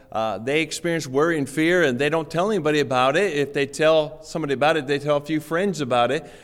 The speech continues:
Why did God tell us over and over again in the Bible, "Don't fear, don't worry, trust in me"? It's throughout the entire Bible. And my wife and I are trying to write down five verses every day of how to trust God, because we don't do it.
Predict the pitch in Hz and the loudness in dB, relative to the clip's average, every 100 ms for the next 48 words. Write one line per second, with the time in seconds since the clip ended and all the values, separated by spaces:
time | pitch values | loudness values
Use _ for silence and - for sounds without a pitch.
0 | - - 110 185 247 220 185 120 170 180 | -20 -8 2 4 4 2 -2 0 2 2
1 | 185 175 165 160 160 - 147 160 156 175 | 2 0 -2 -2 -6 -2 0 0 0 -2
2 | 175 143 139 143 143 147 151 139 139 143 | -2 -6 -6 -2 0 0 -2 -4 -4 -4
3 | 139 123 120 127 120 110 131 233 202 202 | -4 -2 0 0 0 -2 -2 -4 -4 -4
4 | 143 104 - - - - - - - - | -4 -4 -10 -20 -20 -20 -20 -20 -20 -6
5 | 190 240 180 170 127 101 - - - - | 2 2 4 4 4 0 -8 -16 -18 -18
6 | - - - 240 240 - 226 208 226 156 | -18 -18 -2 0 0 0 2 4 4 4
7 | 135 143 - 220 240 233 226 202 - 233 | -2 -8 -2 2 2 0 -2 -2 -4 -4
8 | 226 226 185 160 185 196 160 117 - - | 0 0 0 2 4 2 0 -4 -6 -16
9 | - _ _ _ _ _ _ _ - 143 | -20 _ _ _ _ _ _ _ -6 0
10 | 147 147 165 160 160 151 156 151 139 147 | 2 4 4 2 0 0 0 0 -2 -4
11 | 143 139 143 139 139 139 135 - 151 170 | -2 -2 -2 0 0 0 -4 -4 -2 -2
12 | 123 151 170 165 139 139 135 135 131 139 | -2 -4 -4 -6 -4 -4 -2 -4 -2 0
13 | 139 120 127 147 143 139 - 147 - 131 | 0 -2 -2 -2 -2 -6 -6 -6 -6 -2
14 | 143 147 131 - 160 143 151 180 226 139 | 0 0 -2 -4 -4 -2 -2 -2 -2 2
15 | 170 233 | 4 4